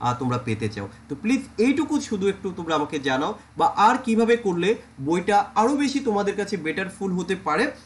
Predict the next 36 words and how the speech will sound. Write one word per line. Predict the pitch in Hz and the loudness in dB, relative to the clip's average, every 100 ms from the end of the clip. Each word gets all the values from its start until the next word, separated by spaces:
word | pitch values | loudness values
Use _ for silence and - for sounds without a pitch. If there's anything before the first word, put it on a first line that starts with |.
| - - | -20 -8
আহ, | 143 143 143 | 0 0 0
তোমরা | 147 | -2
সেটা | 139 139 139 | -2 -4 -4
একটু | 139 | -4
কমেন্ট | 127 123 131 | -4 -4 -4
সেকশনে | 139 - 139 135 | -6 -6 -4 -2
জানাও। | 131 156 262 - - | 0 0 -2 -6 -10
আর | - 127 120 | -2 0 0
যদি | 147 220 285 | 0 2 2
সম্ভব | 240 226 233 226 | 0 0 2 2
হয় | 226 | 2
এই | - 202 240 | 0 0 2
ভিডিওটা | 226 220 220 | 0 0 -2
প্রচুর | 214 214 214 269 | -2 -4 -4 -4
পরিমাণে | 226 175 160 151 | -4 -4 -4 -6
শেয়ার | - 127 | -4 -6
করো | 127 143 | -4 -6
তোমাদের | 156 123 113 - | -6 -8 -10 -6
ফ্রেন্ড | 156 190 | -4 -2
সার্কেলে, | 208 208 214 220 220 - - - | -2 -2 0 0 0 -4 -20 -8
তাহলে | 135 127 131 | -2 0 2
আমরা | 127 127 123 | 0 0 0
চেষ্টা | 165 165 214 | -4 -4 -2
করব | 220 220 254 | -2 -4 -6
খুব | - 220 - | -6 -8 -4
তাড়াতাড়ি | 143 160 180 185 | -2 -2 -4 -6
এই | - 226 | -4 -2
বইটি | 190 151 160 165 - - | 0 -2 -4 -10 -12 -12
তোমাদের | 147 151 147 | -4 -2 -2
সামনে | 147 135 202 | -4 -2 0
নিয়ে | 196 117 | 0 0
আসার | 101 107 92 | -2 -6 -8
জন্য। | 101 95 95 - - | -6 -8 -10 -16 -8
তো | 147 | -2
যাই | 160 | 0
হোক, | 175 | 0